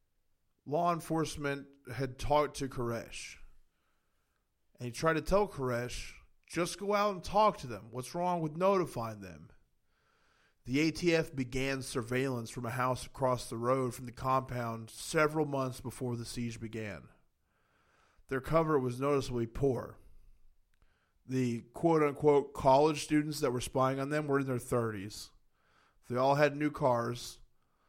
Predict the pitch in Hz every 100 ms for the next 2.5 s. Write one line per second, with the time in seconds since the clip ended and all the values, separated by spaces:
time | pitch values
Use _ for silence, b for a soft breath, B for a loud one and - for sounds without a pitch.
0 | _ _ - 127 151 156 160 143 127 127
1 | 131 139 - 139 135 131 131 143 143 -
2 | 127 113 117 117 -